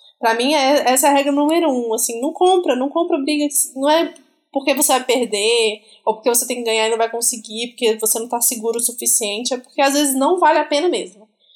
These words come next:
Dependendo do homem que estiver discutindo com você, não vale a pena. Só fala, "Ah, tá, beleza, então tá, beijo, tchau, depois a gente conversa outro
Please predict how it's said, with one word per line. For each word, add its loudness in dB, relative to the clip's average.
Dependendo 2
do 2
homem 2
que -8
estiver -2
discutindo -6
com -8
você, -2
não 0
vale 2
a 0
pena. -4
Só -2
fala, 2
"Ah, -2
tá, 2
beleza, 0
então -8
tá, 0
beijo, 0
tchau, 4
depois -2
a -4
gente -8
conversa 0
outro -16